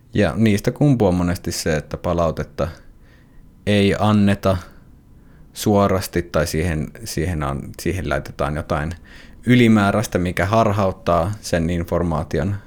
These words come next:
laatua ja vastaanottokykyä. Mut näihin liittyy myös se, että palautetta on vaikea vastaanottaa, koska se tuntuu epämiellyttävältä ja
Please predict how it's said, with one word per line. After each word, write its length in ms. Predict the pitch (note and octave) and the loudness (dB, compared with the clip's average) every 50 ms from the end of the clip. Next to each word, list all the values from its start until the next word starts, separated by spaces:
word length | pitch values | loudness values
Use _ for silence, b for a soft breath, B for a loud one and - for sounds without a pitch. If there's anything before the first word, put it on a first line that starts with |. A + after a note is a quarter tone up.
| - - | -8 -4
laatua 400 | - D#2 D2+ D#2+ D#2 - - D#2 | 0 0 0 0 -2 -2 -2 -2
ja 120 | D#2 D#2 | 0 0
vastaanottokykyä. 1700 | E2 E2 - - - D#2+ D#2 D#2 D#2 D#2 - - - F2 - - - - - - - - - - - - - F2+ F2 - - F2 F2 E2+ G2+ | -2 -4 -4 -4 -4 -4 -2 -2 -4 -6 -6 -6 -6 -6 -8 -10 -18 -20 -20 -20 -20 -20 -20 -20 -12 -6 -4 -4 -4 -2 -2 0 0 0 -2
Mut 240 | G#2 G2+ G2 F#2+ - | -4 -6 -6 -6 -2
näihin 320 | - A2+ G#2+ F#2 F#2 F2+ D#2+ | -2 0 0 0 -2 -2 -2
liittyy 300 | E2+ E2+ - - F2 E2+ | -4 -4 -4 -4 -4 -2
myös 240 | E2+ E2+ F2 - | -2 -2 -4 -4
se, 60 | - F2 | -4 -6
että 260 | - - E2+ - - | -6 -6 -8 -8 -4
palautetta 560 | - F#2+ F2+ F2+ F2 E2+ F#2 E2+ - - D#2 | -2 0 0 0 0 0 -4 -4 -2 -2 -2
on 100 | D#2+ E2 | 0 0
vaikea 440 | F2+ E2+ E2+ F2 - D#2 D2 D2+ F2+ | 0 0 -2 -2 -2 -2 -2 0 2
vastaanottaa, 760 | B2 D3 C#3 - - A2 G2 F#2+ F2+ F2 - - - F2 F2 | 2 2 2 0 0 0 0 0 0 -4 -4 -2 -2 -2 -2
koska 320 | - - F2 - - E2+ | -4 -6 -8 -8 -8 -8
se 100 | F2+ E2+ | -8 -4
tuntuu 580 | - - B2 A#2+ A2 G2+ - F#2 F2 F2 F2 F2 B B B B B B - | 0 2 2 2 2 2 0 0 0 0 -2 -4 B B B B B B -4
epämiellyttävältä 1300 | - G2 - G#2 F#2+ F#2 F2+ F2 F2 E2+ E2 D#2+ D#2+ - - - - D2+ D#2 C2+ C#2+ D2+ - A2+ - F#2 G2+ | -2 0 0 0 0 0 0 -2 -2 -2 -2 -2 -4 -6 -6 -6 -4 -2 -2 -2 -2 -2 -2 -2 -2 -2 -2
ja 280 | F#2+ E2+ D#2+ C2 - | -2 -2 0 -2 -2